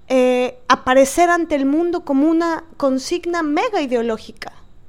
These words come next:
Que si se descontextualiza, ¿no? ¿Qué es lo que pasa? Que si se vacía de contenido,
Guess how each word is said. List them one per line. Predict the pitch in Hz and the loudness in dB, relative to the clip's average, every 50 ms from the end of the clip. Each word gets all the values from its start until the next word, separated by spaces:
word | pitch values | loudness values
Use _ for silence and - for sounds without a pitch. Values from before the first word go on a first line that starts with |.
| - - - - - - - - - - - - - - - - - - - - - - - - - - - - - - - - - - - - - - - - - - - - - - - - - - - - - - - - - - - - - - - | -20 -20 -20 -20 -20 -20 -20 -20 -20 -20 -20 -20 -20 -20 -20 -20 -20 -20 -20 -20 -20 -20 -20 -20 -20 -20 -20 -20 -20 -20 -20 -20 -20 -20 -20 -20 -20 -20 -20 -20 -20 -20 -20 -20 -20 -20 -20 -20 -20 -20 -20 -20 -20 -20 -20 -20 -20 -20 -20 -20 -20 -6 0
Que | 269 277 262 | 0 0 0
si | - - 277 | 0 -2 -2
se | 247 - - 269 247 | -2 2 2 2 4
descontextualiza, | 240 247 247 - - - 254 254 247 240 240 233 - - - 247 247 220 240 294 359 453 440 - - 247 262 294 403 453 - - - - - - - - | 4 2 2 0 0 0 0 0 0 -2 -4 -6 -8 -8 -4 -2 -2 0 0 0 -2 -2 -4 -4 -6 -6 -6 -6 -8 -12 -18 -20 -20 -20 -20 -20 -14 -6
¿no? | - 247 254 269 285 403 480 - - - - - - - - - - - - - - - - - 254 - - - - - - - - - - - - - - - - - - - - | -2 -2 -2 -2 -2 -6 -12 -18 -20 -20 -20 -20 -20 -20 -20 -20 -20 -20 -20 -20 -20 -20 -20 -20 -20 -20 -20 -20 -20 -20 -20 -20 -20 -20 -20 -20 -20 -20 -20 -20 -20 -20 -20 -20 -6
¿Qué | - 247 247 | -2 0 0
es | 240 240 | 2 2
lo | 277 269 269 | 0 0 0
que | 269 262 | -2 -2
pasa? | - 277 302 320 262 - - 233 240 311 330 - - - | 0 2 2 2 0 -2 -6 -8 -8 -8 -12 -16 -10 -6
Que | - 247 | -6 -6
si | 240 - 240 | -4 -6 -8
se | - - 247 233 226 - - - - - - | -4 -2 -2 -2 -2 -4 -8 -16 -20 -14 -2
vacía | 226 220 247 240 240 - - - 349 370 392 320 285 | 0 2 2 2 0 -6 -4 0 4 4 6 4 4
de | 262 247 247 | 2 -2 -4
contenido, | - 277 320 330 320 311 330 294 285 285 320 339 320 262 262 247 254 320 339 | -6 -4 -4 -4 -4 -6 -6 -4 -2 0 0 0 0 0 -2 -4 -4 -8 -12